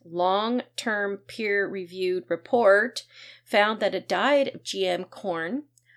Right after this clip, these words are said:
led to higher rates of severe stomach inflammation in pigs,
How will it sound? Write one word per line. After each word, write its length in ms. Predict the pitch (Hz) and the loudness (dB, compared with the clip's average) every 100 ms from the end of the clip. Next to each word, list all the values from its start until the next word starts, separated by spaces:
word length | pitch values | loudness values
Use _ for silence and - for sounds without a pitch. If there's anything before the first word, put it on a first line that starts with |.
| _ - | _ 2
led 240 | 190 185 | 2 2
to 160 | - 185 | -4 -6
higher 340 | - 175 226 | -2 0 0
rates 380 | 185 165 170 - | 0 -2 -4 -8
of 200 | - 185 | -8 -6
severe 400 | - 165 170 165 | -6 -6 -6 -6
stomach 540 | - - 226 294 - | -6 -2 2 2 0
inflammation 680 | 196 175 175 160 143 - 165 | -6 -8 -8 -6 -6 -6 -10
in 320 | - 160 156 151 - | -8 -8 -8 -8 -4
pigs, 480 | 370 - - - | -4 -4 -6 -8